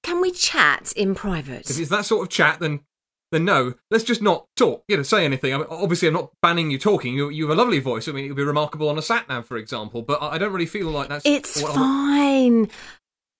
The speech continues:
Speaker 1: I'll just ask you here in front of these guys, then.
Speaker 2: Sorry?
Speaker 1: <sighs> I've always found Christmas tough. My husband died on Christmas Day six years ago.
Speaker 2: I thought it was five. You said when we first met it was five.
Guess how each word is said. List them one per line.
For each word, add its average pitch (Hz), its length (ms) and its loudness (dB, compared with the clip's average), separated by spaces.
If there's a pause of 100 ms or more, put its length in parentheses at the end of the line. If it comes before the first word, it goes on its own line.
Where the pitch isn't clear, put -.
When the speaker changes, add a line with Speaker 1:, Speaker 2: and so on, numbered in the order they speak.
(220)
Speaker 1:
I'll 254 140 2
just 254 220 -6
ask 262 300 2
you 269 80 0
here 285 360 4
in 202 140 0
front 220 280 -10
of 202 100 -14
these 302 240 -8
guys, 127 320 -14
then. 131 240 -16 (1040)
Speaker 2:
Sorry? 247 360 2 (380)
Speaker 1:
<sighs> - 260 -20
I've - 460 -6
always 262 280 2
found 202 440 0
Christmas - 420 -6
tough. - 580 -8 (800)
My 254 180 4
husband 254 300 4
died 240 260 6
on 233 60 6
Christmas 220 360 -4
Day 220 200 -2
six 214 300 -6
years 208 200 -6
ago. 208 360 -6 (240)
Speaker 2:
I 208 140 -2
thought 247 140 -2
it 196 60 -4
was 185 160 -4
five. 220 480 2 (320)
You 262 160 4
said 311 180 2
when 196 100 0
we 190 100 4
first 233 320 4
met 240 200 2
it 143 100 -6
was 160 120 -2
five. 113 500 0